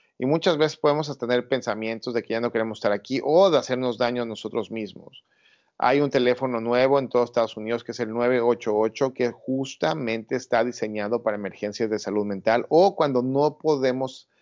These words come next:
ahora regularizar o no sabemos qué hacer con nuestro estado de salud mental. Por favor, que sepan que tenemos ese teléfono y márquenlo.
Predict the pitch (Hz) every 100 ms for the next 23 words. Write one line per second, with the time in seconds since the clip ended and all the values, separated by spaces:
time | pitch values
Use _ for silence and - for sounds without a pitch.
0 | _ _ - 139 127 120 113 95 98 -
1 | 131 147 139 123 123 117 135 127 - 120
2 | 135 120 131 127 101 123 107 - 107 -
3 | 127 131 139 127 110 113 107 104 113 117
4 | 139 _ _ _ _ - 139 127 131 131
5 | 147 143 135 - 135 131 156 139 - 117
6 | 117 - - 107 104 101 - 113 120 139
7 | - 117 113 123 139 - 110 82